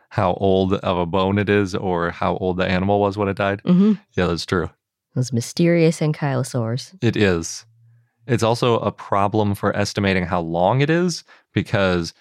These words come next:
Speaker 1: since the hips change a little bit in proportion as the animal grows, it's hard to get a body size estimate when you don't know what ontogenetic stage it's in. They estimated it's between five and five and a half meters,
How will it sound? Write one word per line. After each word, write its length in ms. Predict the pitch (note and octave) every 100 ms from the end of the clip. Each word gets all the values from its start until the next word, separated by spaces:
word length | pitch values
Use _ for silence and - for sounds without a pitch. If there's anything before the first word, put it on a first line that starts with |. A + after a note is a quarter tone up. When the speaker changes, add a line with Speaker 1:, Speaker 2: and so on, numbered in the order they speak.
| _
Speaker 1:
since 300 | - G2 F2+
the 100 | A2
hips 320 | F2 A2+ -
change 500 | - - A2 A2+ B2
a 80 | B2
little 180 | A#2+ B2
bit 220 | C3+ C3
in 100 | G#2
proportion 600 | F#2+ F#2 - G#2 - A#2
as 200 | A2 F#2+
the 120 | F#2
animal 300 | F#2+ F#2+ F#2+
grows, 520 | E2 G#2 A#2 D3 D#3 - - _ _ -
it's 220 | G2+ -
hard 320 | - G2+ F#2+
to 80 | F#2
get 160 | F#2
a 40 | F2+
body 300 | F2 F2+ G2+
size 320 | - G2 F#2+
estimate 400 | F#2+ - A2+ B2+
when 140 | G2+
you 80 | F2
don't 180 | F2 F2
know 80 | F2+
what 220 | F2 D#2 _ _ _ -
ontogenetic 680 | F#2 E2+ F2 F#2 E2+ F2 -
stage 400 | - F#2 F#2+ -
it's 220 | G#2+ -
in. 340 | G2 B2 D#3+ D#3+ _ _ _ -
They 160 | G#2 D#2+
estimated 580 | A#2 - B2+ B2 A2+
it's 200 | G#2+ F#2+
between 420 | - F#2+ - G2+ F#2
five 400 | - F#2 G2 G2+
and 100 | F2+
five 280 | - F#2+ G2
and 80 |
a 60 | F#2+
half 260 | G2 F#2 -
meters, 460 | A#2 C3 C3 A#2+